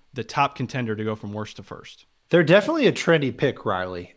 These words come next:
Speaker 2: Uh, the way that Miami finished the season last year, I know we've talked about it a lot on our show, and we're gonna continue to talk about in the offseason,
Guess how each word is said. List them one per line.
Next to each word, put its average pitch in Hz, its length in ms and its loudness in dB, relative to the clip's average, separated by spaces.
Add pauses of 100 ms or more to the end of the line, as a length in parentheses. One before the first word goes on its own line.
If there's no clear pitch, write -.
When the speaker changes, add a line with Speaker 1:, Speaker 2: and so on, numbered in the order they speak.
Speaker 2:
Uh, 117 160 -4
the 113 140 -2
way 175 360 2
that 156 260 0
Miami 143 340 0
finished 156 420 -4
the 139 80 -4
season 131 400 -2
last 123 360 -4
year, 131 320 0
I 113 80 -6
know 123 100 -2
we've 123 160 -2
talked 131 300 2
about 123 220 2
it 120 60 0
a 120 60 2
lot 117 240 2
on 120 120 -6
our 120 80 -4
show, 123 260 2
and 117 100 -2
we're 113 120 -4
gonna 113 160 -6
continue 120 540 -2
to 107 60 -6
talk 143 240 2
about 127 140 0
in 117 80 -4
the 107 60 -2
offseason, 123 640 0